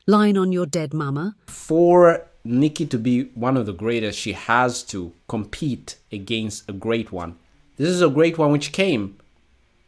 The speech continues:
Speaker 2: and she lost this one. She lost it. That's what I think about Bigfoot. Uh, leave it in the comment section. I think it's trash. I think it's garbage. Um,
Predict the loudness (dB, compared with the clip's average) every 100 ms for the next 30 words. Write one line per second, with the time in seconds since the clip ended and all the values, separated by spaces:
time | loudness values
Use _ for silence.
0 | _ _ -6 -2 -2 -2 0 2 2 -2
1 | -6 -6 -8 -10 -8 -6 2 4 4 0
2 | -8 -12 -12 -20 _ -4 2 4 4 2
3 | -6 -4 -4 -4 -6 -14 -20 _ _ _
4 | -12 -4 -4 -2 -2 -2 -2 -16 -18 _
5 | _ _ -12 -8 -8 -8 -2 0 4 4
6 | 4 2 2 2 2 0 -2 -2 -2 -2
7 | -2 -4 -2 -4 -4 -8 -6 -2 0 -2
8 | -4 -10 -10 -8 -8 -8 -4 -2 0 -2
9 | -6 -8 -14 _ _ _ _ _ _ _
10 | _ _ -14 -10 -8 -8 -8 -8 -10 -12